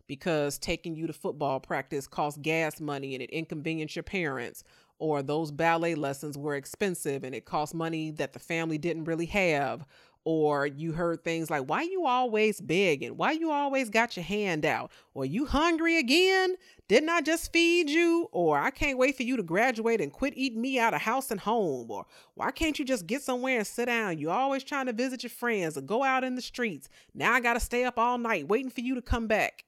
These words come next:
In other words, just this kind of consistent bombardment that unless you were willing to do <laughs> anything more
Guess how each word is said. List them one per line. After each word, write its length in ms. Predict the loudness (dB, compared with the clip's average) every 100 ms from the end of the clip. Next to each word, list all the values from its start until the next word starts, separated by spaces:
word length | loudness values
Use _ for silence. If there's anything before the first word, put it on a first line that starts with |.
| -8
In 140 | -6
other 220 | -4 -4
words, 540 | -2 0 2 0 -2 -10 _ _ _ _
just 260 | -4 -4 -6
this 140 | -8
kind 240 | -4 -2
of 100 | -2
consistent 680 | -4 -6 -4 -6 -6 -4 -4
bombardment 640 | -2 -2 0 0 0 -4 -2
that 160 | -2
unless 460 | -2 -2 -4 -4 -6
you 80 | -4
were 120 | -4
willing 340 | -2 -4 -4
to 140 | -8 -8
do 400 | -2 -2 -2 -4 -10 -12 -4
<laughs> 360 | -4 -4 -6 -2
anything 480 | -2 0 -2 0
more 460 | 0 0 2 0 -4